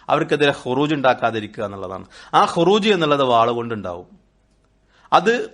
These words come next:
ഖൗല് കൊണ്ടും കലാം കൊണ്ടും ഉണ്ടാവും, വർത്താനം കൊണ്ടുണ്ടാവും. ഒരു രാവിലെ നേരം വെളുത്തിട്ട് എല്ലാവരും വാളെടുത്തിട്ട് പോയിട്ട് പിന്നെ അമീറിനെതിരെ അല്ലെങ്കിൽ ആ നാട്ടിലുള്ള ഭരണാധികാരികൾക്കെതിരെ യുദ്ധം ചെയ്യൂല. അവിടെ ഇബ്നു സൈം പറഞ്ഞതുപോലെ ഗ്രൗണ്ട് പാകപ്പെടുത്തലുണ്ടാവും.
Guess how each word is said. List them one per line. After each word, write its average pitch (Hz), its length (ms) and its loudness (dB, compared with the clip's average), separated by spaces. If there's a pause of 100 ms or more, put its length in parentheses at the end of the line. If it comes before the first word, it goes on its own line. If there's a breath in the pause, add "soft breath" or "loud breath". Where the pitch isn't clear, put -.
ഖൗല് 160 240 4
കൊണ്ടും 151 380 0
കലാം 127 340 4
കൊണ്ടും 127 200 -2
ഉണ്ടാവും, 120 240 -2
വർത്താനം 131 400 0
കൊണ്ടുണ്ടാവും. 104 500 -8
ഒരു 143 140 -4
രാവിലെ 143 760 2
നേരം 139 260 -4
വെളുത്തിട്ട് 135 300 -6
എല്ലാവരും 127 320 -2
വാളെടുത്തിട്ട് 120 480 0
പോയിട്ട് 117 540 -8 (260 soft breath)
പിന്നെ 120 280 -4
അമീറിനെതിരെ 117 560 -4
അല്ലെങ്കിൽ 120 480 -10 (220)
ആ 127 120 -4
നാട്ടിലുള്ള 117 420 -6
ഭരണാധികാരികൾക്കെതിരെ 113 920 -6
യുദ്ധം 107 260 -8
ചെയ്യൂല. 101 300 -12 (540)
അവിടെ 165 240 0 (280)
ഇബ്നു 143 240 -4
സൈം 135 220 -6
പറഞ്ഞതുപോലെ 127 460 -4
ഗ്രൗണ്ട് 120 360 -6
പാകപ്പെടുത്തലുണ്ടാവും. 110 880 -4